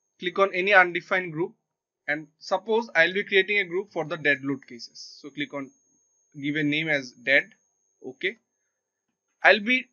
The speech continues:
taking all the dead loads in one single group. So we have the self weight and the dead load in our dead load group. So I have taken these two loads and click on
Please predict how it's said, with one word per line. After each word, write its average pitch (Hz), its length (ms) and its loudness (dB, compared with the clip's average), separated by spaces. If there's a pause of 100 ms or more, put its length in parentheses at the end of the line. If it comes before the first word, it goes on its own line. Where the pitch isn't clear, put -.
(100)
taking 202 580 2
all 208 280 6
the 226 140 2
dead 190 240 2
loads 190 280 -2
in 175 220 -8
one 156 240 0
single 143 320 -10
group. 120 220 -20 (420)
So 151 360 -10 (120)
we 151 140 -8
have 147 260 2
the 143 80 -14
self 156 340 -4
weight 220 220 0 (220)
and 143 120 -8
the 139 100 -4
dead 147 280 -4
load 156 200 -6 (1400)
in 147 140 -6
our 165 220 2 (360)
dead 143 200 2
load 151 200 -4 (580)
group. 131 220 -14 (320)
So 139 260 -6
I 139 120 0
have 143 200 -6
taken 170 380 -4
these 190 220 -10
two 190 180 -8
loads 202 320 -4
and 147 140 -12
click 147 180 -12
on 127 140 -12